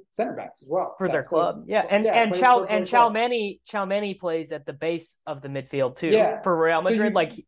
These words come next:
Speaker 2: yeah.
Speaker 1: Yeah, he's just, like, a pure defensive, right? Like,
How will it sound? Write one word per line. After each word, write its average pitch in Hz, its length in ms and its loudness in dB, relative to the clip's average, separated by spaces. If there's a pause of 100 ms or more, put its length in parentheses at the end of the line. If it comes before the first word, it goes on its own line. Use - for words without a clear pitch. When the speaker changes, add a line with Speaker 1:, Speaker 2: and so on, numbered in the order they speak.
(140)
Speaker 2:
yeah. 180 360 -2 (600)
Speaker 1:
Yeah, 202 260 0
he's 185 180 -6
just, 220 140 -8
like, 202 140 -2
a 160 60 -10
pure 196 240 -4
defensive, 160 500 -8 (100)
right? 147 180 -4
Like, 143 120 -2